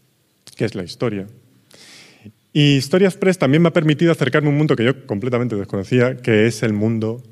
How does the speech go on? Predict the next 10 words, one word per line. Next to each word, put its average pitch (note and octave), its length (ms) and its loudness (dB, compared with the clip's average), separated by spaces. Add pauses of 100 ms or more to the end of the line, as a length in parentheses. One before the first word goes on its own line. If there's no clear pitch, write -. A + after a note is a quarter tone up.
de A2 100 -8
los F2+ 180 -12
oyentes, D3 460 -4 (240)
los G#2 160 -2
cuales, C#3 640 -2 (360)
pues, - 180 -8
a A2 60 -4
través A#2+ 640 0 (340)
de G#2+ 140 -2
sus F#2+ 500 -10